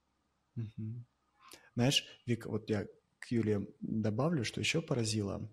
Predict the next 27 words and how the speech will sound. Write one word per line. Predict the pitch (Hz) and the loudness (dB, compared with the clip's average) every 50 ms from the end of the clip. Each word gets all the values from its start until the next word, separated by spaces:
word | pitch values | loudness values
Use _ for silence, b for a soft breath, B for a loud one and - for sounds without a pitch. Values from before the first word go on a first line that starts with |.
| - | -10
это | - 107 107 101 | -8 -8 -6 -4
то, | - 123 127 | -2 0 0
что | - - - - 117 110 110 104 110 b b b b b b b b | 0 0 0 0 2 2 2 0 -2 b b b b b b b b
когда | - 113 107 107 | -2 -2 0 0
ты | - 107 | 0 -2
описывала | 107 - 147 147 - - 131 120 110 104 | 0 0 0 0 2 0 0 0 0 0
вот | 101 104 | -2 -2
эти | 104 - 98 | -4 -4 -4
восьмилетние | 104 104 - - 104 104 107 107 107 - 101 98 98 | -4 -4 -4 -2 0 0 0 0 0 -2 -2 -2 -2
отношения, | - 104 104 - - 165 180 170 151 120 104 95 98 - - | -2 0 0 0 2 2 2 4 4 4 2 0 -2 -4 -6
что | - - - - 113 110 110 107 104 101 - - _ _ _ - | -8 -6 -4 0 2 2 4 4 4 2 0 -4 _ _ _ -6
ты, | - 127 127 143 151 | -2 2 4 4 4
тем | 156 151 - 120 113 110 | 4 2 2 2 4 4
не | 107 | 4
менее, | 110 123 139 143 139 123 110 | 4 6 6 6 6 4 4
сказала, | 107 - - 110 107 117 120 123 120 110 104 | 2 0 -2 0 2 2 2 2 2 2 2
что | 107 - - 113 110 - | 0 2 2 2 0 0
испытываешь | - - 110 - - - 127 - - 113 110 110 107 104 - - - | 0 0 0 0 2 2 0 2 2 0 2 2 2 2 0 0 0
благодарность | 107 104 110 110 101 110 107 117 117 117 101 104 92 95 - - - - - | 0 2 2 2 4 4 6 6 6 6 4 2 0 0 -2 -6 -8 -10 -6
и | - 107 | -6 -4
простила | - 113 107 98 - - - 123 120 113 104 95 98 - _ _ _ _ _ - _ _ _ - - - _ _ _ - | -2 0 2 4 2 2 2 2 2 4 4 2 0 -4 _ _ _ _ _ -20 _ _ _ -20 -20 -20 _ _ _ -4
партнёра. | - - - - 147 156 180 190 170 127 113 110 101 - - - _ _ _ - - | -2 0 2 4 6 6 8 8 8 8 6 6 4 2 -2 -8 _ _ _ -16 -10
Это | - - 110 107 120 120 117 113 113 110 107 107 - - _ - | -2 -2 0 2 4 6 6 6 6 6 4 2 -2 -10 _ 2
меня | 117 113 113 117 123 127 127 123 | 4 6 6 8 8 8 8 6
очень-очень | 117 - - - 113 113 - - 107 104 - - 107 | 4 2 0 0 0 2 2 2 0 0 0 0 -2
впечатлило. | 107 - - 107 - - 104 - - 110 110 110 104 101 95 95 95 - - - | -4 -4 -6 -4 -4 -4 -4 -2 0 2 4 4 4 2 2 0 -4 -6 -6 -6
Я | 104 104 98 98 95 | -4 -4 -2 -2 -4